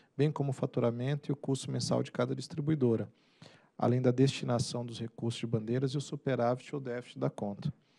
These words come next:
Com efeito, avalia-se que os aspectos detalhados no item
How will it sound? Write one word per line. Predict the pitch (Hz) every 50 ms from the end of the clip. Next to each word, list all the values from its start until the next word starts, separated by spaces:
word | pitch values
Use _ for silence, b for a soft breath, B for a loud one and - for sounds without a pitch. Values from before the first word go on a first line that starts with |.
| b b b b b b b
Com | - 139
efeito, | 139 - 147 151 151 -
avalia-se | 147 131 139 131 135 151 165 160 - -
que | -
os | 139 135
aspectos | 131 123 - - 131 123 -
detalhados | - 127 - - 120 117 117 117 117 117
no | 120 117
item | 120 117 - 120 113 107 107